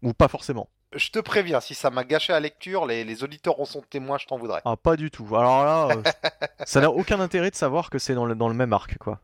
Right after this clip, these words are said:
Speaker 2: De toute façon, ça n'a aucun intérêt tout court comme intrigue, donc.
Speaker 1: J'ai envie de te dire, le tueur au traceur, c'est peut-être quand même bien plus intriguant que, sans,
Speaker 2: Oui.
Speaker 1: sans difficulté
Speaker 2: Oui.
Speaker 1: que le, cette histoire d'élection.
Speaker 2: Oui, on, on fera le bilan quand on y arrivera.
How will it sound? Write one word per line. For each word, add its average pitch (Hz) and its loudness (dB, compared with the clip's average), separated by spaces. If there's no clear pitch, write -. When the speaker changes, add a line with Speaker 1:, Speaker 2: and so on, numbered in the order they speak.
Speaker 2:
De 135 -6
toute - -12
façon, 151 2
ça 151 2
n'a 131 4
aucun 135 0
intérêt 135 0
tout - -8
court - -2
comme 147 0
intrigue, 107 -2
donc. 98 -10
Speaker 1:
J'ai 123 4
envie 147 2
de - -16
te 170 -2
dire, 160 2
le 139 0
tueur 156 0
au 151 4
traceur, 165 0
c'est - -2
peut-être - 0
quand 156 2
même 151 0
bien 160 0
plus 147 -4
intriguant 147 2
que, 110 0
sans, - 2
Speaker 2:
Oui. 135 2
Speaker 1:
sans 156 4
difficulté 147 -2
Speaker 2:
Oui. 104 -4
Speaker 1:
que 117 2
le, 117 2
cette - -4
histoire 123 0
d'élection. 120 0
Speaker 2:
Oui, 135 -6
on, 117 -6
on 117 -10
fera - -2
le 104 -2
bilan 107 -4
quand 107 -8
on 101 -4
y 95 -8
arrivera. 98 -4